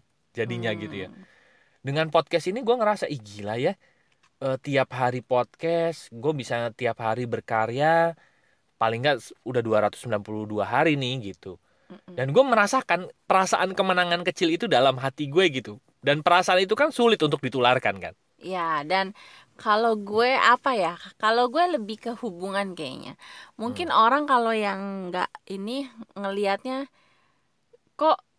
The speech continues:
Speaker 2: betah ya?"
Speaker 1: Mm-mm.
Speaker 2: Maksudnya gimana ya, kadang-kadang nggak semua orang kan betah,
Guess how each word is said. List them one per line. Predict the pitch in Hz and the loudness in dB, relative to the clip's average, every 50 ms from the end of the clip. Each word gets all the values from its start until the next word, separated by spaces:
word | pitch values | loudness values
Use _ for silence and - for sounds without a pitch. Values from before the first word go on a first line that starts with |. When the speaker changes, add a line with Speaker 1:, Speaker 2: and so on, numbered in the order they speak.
| _ _ _ - | _ _ _ -6
Speaker 2:
betah | 196 202 226 - - 269 269 330 | -4 -4 -4 2 4 4 6 6
ya?" | 339 285 214 170 165 165 160 160 160 180 208 247 233 _ _ _ _ _ _ _ | 4 4 4 6 6 6 6 6 6 4 4 0 -4 _ _ _ _ _ _ _
Speaker 1:
Mm-mm. | - 139 131 135 127 107 - - | -14 -12 -10 -8 -10 -10 -10 -8
Speaker 2:
Maksudnya | - 202 208 202 - 220 320 330 | -8 -8 -8 -8 -8 -6 -6 -6
gimana | 277 233 233 233 233 247 254 | -6 -6 -6 -6 -4 -4 -4
ya, | 226 196 175 175 180 | -4 -4 -6 -6 -8
kadang-kadang | 190 185 185 202 208 226 226 226 254 285 320 311 - - | -8 -6 -4 -4 -4 -2 -2 -2 0 -2 -4 -4 -8 -12
nggak | _ 220 233 220 - 220 | _ -4 -2 -2 -2 -2
semua | - 262 240 233 220 220 202 - 196 | -4 -6 -4 -4 -2 -2 -2 0 -2
orang | 202 208 220 233 254 | 0 -2 -2 -4 -2
kan | 277 311 330 330 359 330 - _ _ _ _ _ _ _ _ _ _ _ _ _ _ _ | -4 -4 -4 -4 -6 -10 -14 _ _ _ _ _ _ _ _ _ _ _ _ _ _ _
betah, | - 196 214 - _ _ 254 262 277 262 | -12 -12 -12 -12 _ _ 0 0 0 -2